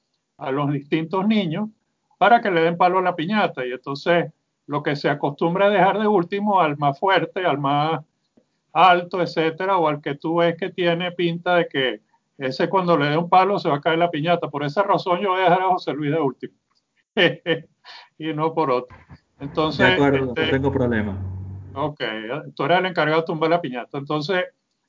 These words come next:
Speaker 1: eh, José Miguel, te pregunto, ¿tú has leído o has visto, eh, al-, alguna noticia relativa a esa entrevista a la que yo estoy haciendo referencia, donde Bartomeu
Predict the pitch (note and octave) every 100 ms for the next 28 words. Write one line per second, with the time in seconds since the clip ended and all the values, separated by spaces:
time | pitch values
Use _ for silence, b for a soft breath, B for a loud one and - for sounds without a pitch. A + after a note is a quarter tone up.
0 | _ - D3 D#3 D#3 D#3+ C#3+ E3 E3 G3
1 | E3+ E3 D#3 D#3 F3 F#3 E3+ D3 - D#3+
2 | E3 F#3 G3+ G3 G3 _ _ _ _ _
3 | _ _ _ C#3+ C3+ F3 F3 D#3 F#3+ G3
4 | F#3 F3 - _ _ - C3 C#3 C#3 E3
5 | E3+ E3+ F#3 F3 F3 - _ _ _ C#3+
6 | C3+ C3 C3 C3 - C#3 C#3 - C#3+ C#3
7 | D#3 F#3 E3+ - D#3+ D#3 F#3 F#3 D3+ C#3
8 | - D3+ F3 F3+ C3+ C#3+ D3 F#3+ F#3 F3
9 | D#3 D#3+ F3 E3+ F#3+ F3 - _ _ C#3
10 | C#3 C#3+ C3 C#3 C#3 F3 F3 E3+ E3+ F3
11 | F3 E3+ C#3+ D3+ E3 D3+ F3 E3 D3 C#3
12 | C#3 B2+ - C#3 C#3+ D3+ E3